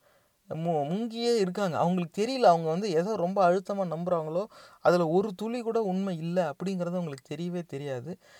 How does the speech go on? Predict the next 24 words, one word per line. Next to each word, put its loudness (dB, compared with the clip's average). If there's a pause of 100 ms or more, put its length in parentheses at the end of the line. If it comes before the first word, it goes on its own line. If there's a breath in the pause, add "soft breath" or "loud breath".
(140 loud breath)
இந்த 0
மாதிரி -2
ஒரு 0 (200)
மு-, -8 (380 loud breath)
சமூகத்துல 2
ஒரு, 0 (300 soft breath)
ஒரு -2
சிறிய -4
பகுதியை 2
வந்து -2
ஒட்டுமொத்தமா -4
இப்படி -4
மழுங்கடிச்சு 0
வச்சு, -4 (440 soft breath)
ஆ, -2 (960)
இவங்க -2
பயணிக்கிறாங்க. 0
யார் 2
பயணிக்கிறாங்க -4
அப்படின்னாக்கா, -6
இந்த -6
ஜாதிய -4
இயக்கங்கள் -6
வந்து, -6